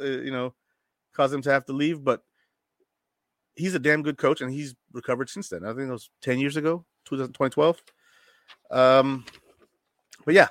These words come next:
I, I agree with you. Aaron Kromer is, is gonna be a, a real, real big process guy in this, you know, offense, especially, you know, now that we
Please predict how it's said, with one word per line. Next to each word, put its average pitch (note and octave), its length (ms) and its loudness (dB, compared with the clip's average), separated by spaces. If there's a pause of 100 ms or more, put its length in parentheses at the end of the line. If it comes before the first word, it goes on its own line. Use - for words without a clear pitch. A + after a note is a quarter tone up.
I, C3 120 2
I C#3+ 120 6
agree D3 200 4
with B2+ 140 -2
you. G#2+ 100 -8
Aaron C#3 200 4
Kromer C3 360 -2
is, A#2 440 -6 (680)
is A#2 120 -14
gonna C3+ 140 -2
be A#2 420 -4 (440)
a, A2 80 -10 (200)
a A2+ 100 -4
real, C3+ 420 4
real B2 300 0
big A#2+ 360 -2
process A#2+ 580 -2
guy A2+ 400 -2 (360)
in A2 160 -10
this, - 320 -12 (160)
you A#2 140 -8
know, G2+ 160 -6
offense, A#2+ 640 -6
especially, C#3 380 0
you B2 100 -2
know, G#2+ 260 -4 (240)
now B2+ 280 6
that A#2 120 4
we A#2+ 360 0